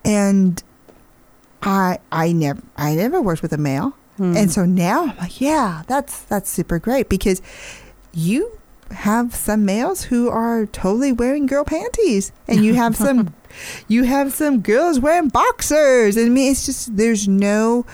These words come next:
Speaker 1: definition on what's appropriate in regards to clothing right now. And that's, that's, that's moved in a complete different direction. We don't have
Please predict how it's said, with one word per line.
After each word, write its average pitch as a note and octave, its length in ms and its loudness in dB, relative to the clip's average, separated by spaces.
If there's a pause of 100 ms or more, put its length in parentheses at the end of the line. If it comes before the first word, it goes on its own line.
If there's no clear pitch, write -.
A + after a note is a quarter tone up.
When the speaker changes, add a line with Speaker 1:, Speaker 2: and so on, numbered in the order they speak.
(180)
Speaker 1:
definition G#3+ 580 0
on F3+ 140 0
what's F#3 180 -2
appropriate G3 600 0
in F3 200 -4
regards E3 360 -4
to G3+ 100 -4
clothing A3 440 -2
right C#3+ 200 0
now. C3+ 240 -2
And E3+ 280 2
that's, G3+ 480 -4 (100)
that's, - 440 -4 (920)
that's A3+ 320 -2
moved G#3 320 0
in F#3+ 80 0
a E3 120 0
complete F3+ 480 -2
different E3+ 280 -4
direction. D#3 440 -4
We F3 80 0
don't F#3+ 180 0
have F3+ 320 0